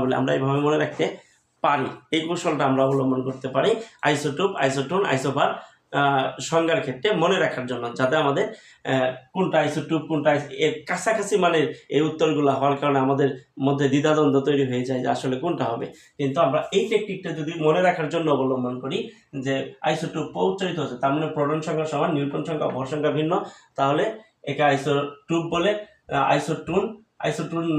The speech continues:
দন্ত ন উচ্চারিত হচ্ছে, তার মানে নিউট্রন, দন্ত নতে আমরা কি প্রকাশ করছি? নিউট্রন। নিউট্রন সংখ্যা সমান প্রোটন সংখ্যা, ভর সংখ্যা ভিন্ন, তাদেরকে আইসোটুন বলে। আবার আইসোবার, আইসোবার মানে ভর, ভরের মতো উচ্চারিত হচ্ছে, তাহলে ভর সংখ্যা সমান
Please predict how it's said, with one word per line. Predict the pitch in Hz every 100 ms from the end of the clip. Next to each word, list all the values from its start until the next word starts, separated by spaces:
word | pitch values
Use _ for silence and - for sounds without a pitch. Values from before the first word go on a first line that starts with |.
| 143 135
দন্ত | 156 175
ন | 160
উচ্চারিত | 151 147 156 156
হচ্ছে, | 151 -
তার | - 139
মানে | 147 147
নিউট্রন, | 139 139 156 160 - - - _ -
দন্ত | 151 160
নতে | 156 151
আমরা | 151 147
কি | 156
প্রকাশ | 156 151 170
করছি? | 160 156
নিউট্রন। | 147 147 165
নিউট্রন | 147 151 156
সংখ্যা | 165 156 156
সমান | 156 160 175
প্রোটন | 143 139 147
সংখ্যা, | 156 151
ভর | 131 131
সংখ্যা | 151 156 151
ভিন্ন, | 151 170 170 - -
তাদেরকে | 135 135 151
আইসোটুন | 147 143 139 151 156
বলে। | 156 175 180 - -
আবার | 139
আইসোবার, | 143 156 156 151 147 156 - - _ 147
আইসোবার | 156 156 143 147
মানে | 143 143
ভর, | 135 143 135
ভরের | 143 160
মতো | 160 160
উচ্চারিত | - 156 156
হচ্ছে, | 151 165
তাহলে | 143 135
ভর | 131
সংখ্যা | 135 160 151 160 156 - -
সমান | - 156 160